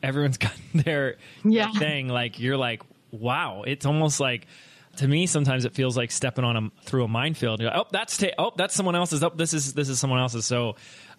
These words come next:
Speaker 1: I think that also makes this more important 'cause I think it's very easy to do it unintentionally,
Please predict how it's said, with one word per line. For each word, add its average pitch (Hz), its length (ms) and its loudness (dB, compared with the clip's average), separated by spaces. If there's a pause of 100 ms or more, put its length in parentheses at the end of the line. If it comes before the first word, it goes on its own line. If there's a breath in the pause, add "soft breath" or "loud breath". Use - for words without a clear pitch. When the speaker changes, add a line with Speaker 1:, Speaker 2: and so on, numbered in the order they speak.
Speaker 1:
I 127 100 -2
think 139 200 -2
that 131 120 0
also 131 280 0
makes 120 300 -2
this - 380 -2 (180)
more 143 360 2
important 117 580 -2
'cause 117 240 -4
I 117 80 0
think 135 220 -4
it's - 120 -4
very 127 260 -2
easy 139 340 0
to 120 100 0
do 123 200 0
it 117 280 -4
unintentionally, 123 880 -4